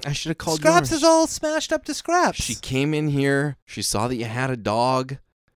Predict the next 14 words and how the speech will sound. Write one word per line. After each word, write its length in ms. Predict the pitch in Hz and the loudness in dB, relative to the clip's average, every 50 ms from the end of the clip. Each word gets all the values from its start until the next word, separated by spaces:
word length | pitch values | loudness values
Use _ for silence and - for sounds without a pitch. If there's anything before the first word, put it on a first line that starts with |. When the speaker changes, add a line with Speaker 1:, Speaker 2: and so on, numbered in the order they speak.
| _ _ _ - | _ _ _ -16
Speaker 1:
She 140 | - - 123 | -10 -8 -6
was 120 | 127 120 | -6 -6
very, 640 | 113 104 110 113 123 135 147 151 156 156 160 170 165 | -4 -4 -4 -2 0 0 0 0 0 -2 -2 -4 -4
very 480 | 139 120 107 101 110 120 131 139 151 | -6 -8 -6 -2 -2 0 0 0 -2
disappointed 720 | 151 143 143 - - - - 135 135 147 151 151 147 135 123 | -2 -2 -4 -4 -4 -8 -8 -8 -4 -2 -2 -2 -2 -2 -2
in 160 | 127 123 117 | -2 -2 0
you. 320 | 110 107 98 95 92 82 98 | 0 0 0 -2 -4 -6 -10
She 140 | - - 113 | -12 -10 -10
said 220 | - - 127 120 | -6 -6 -6 -6
you 60 | 123 | -6
were 60 | 127 | -6
a 40 | 131 | -4
little 180 | 127 127 127 131 | -4 -4 -4 -4
monster, 680 | 127 117 117 123 135 135 - - - 110 92 92 92 | -4 -4 -4 -4 -4 -4 -6 -8 -6 -6 -8 -8 -10